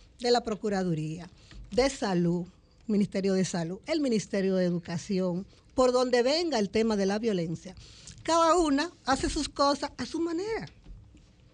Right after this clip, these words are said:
O sea, no hay una interconexión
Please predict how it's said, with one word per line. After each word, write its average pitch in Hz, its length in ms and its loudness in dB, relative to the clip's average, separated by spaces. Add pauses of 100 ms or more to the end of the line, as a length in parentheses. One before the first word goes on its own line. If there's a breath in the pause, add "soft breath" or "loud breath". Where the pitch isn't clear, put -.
(140)
O - 40 -20
sea, 269 200 -2 (380)
no 330 320 6
hay 320 400 2
una 285 320 -2
interconexión 240 1700 0